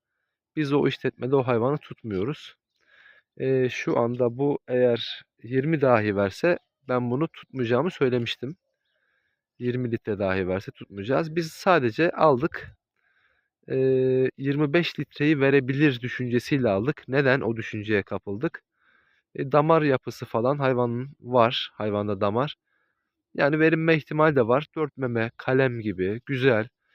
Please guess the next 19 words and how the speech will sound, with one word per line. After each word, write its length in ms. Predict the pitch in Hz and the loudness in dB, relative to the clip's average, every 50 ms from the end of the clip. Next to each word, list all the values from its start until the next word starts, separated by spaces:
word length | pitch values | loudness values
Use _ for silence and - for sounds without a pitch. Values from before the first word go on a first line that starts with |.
| _ _ _ - | _ _ _ -20
küçük, 540 | - - - - 151 131 - - - - - _ _ _ - | -18 -8 -4 -4 -4 -4 -4 -8 -12 -12 -14 _ _ _ -8
ufak 380 | - 170 - - 180 165 - - | -8 -4 0 0 0 0 -2 -8
ş-, 140 | - - - - | -14 -14 -10 -4
her 160 | 165 180 185 | -2 -2 0
şeyle 400 | - - 156 139 127 131 123 120 | 0 0 0 0 2 2 2 2
doyabilen 600 | 127 123 120 113 104 104 104 92 98 104 139 156 | 4 4 4 4 2 2 0 0 0 -2 0 -2
bir 60 | 170 | 0
hayvan. 360 | 160 175 180 175 135 104 90 - _ _ _ _ _ _ _ _ _ _ _ _ _ _ _ - _ _ _ | 2 2 2 4 2 0 -2 -4 _ _ _ _ _ _ _ _ _ _ _ _ _ _ _ -20 _ _ _
Şu 240 | - - - 185 175 | -10 -4 0 4 4
an 160 | 156 147 156 | 4 4 2
tahmin 340 | 151 - 175 160 160 156 156 | 0 0 0 0 0 0 2
ediyorum 320 | 156 151 139 151 147 151 | 2 2 2 2 0 0
ki 80 | 143 - | 0 0
on 180 | 151 160 160 151 | 2 2 2 2
sekiz 380 | - - 135 120 123 110 113 | 0 -4 -6 -6 -6 -6 -6
litre 240 | 113 - - 120 110 | -6 -6 -4 -6 -6
falan 280 | - - 120 139 160 175 | -4 -4 -2 -2 -2 -4
süt 340 | - - - - - - | -4 -8 -10 -10 -6 -4
veriyor. 340 | 120 107 95 107 117 147 185 | -4 -2 -2 -2 -2 -2 -4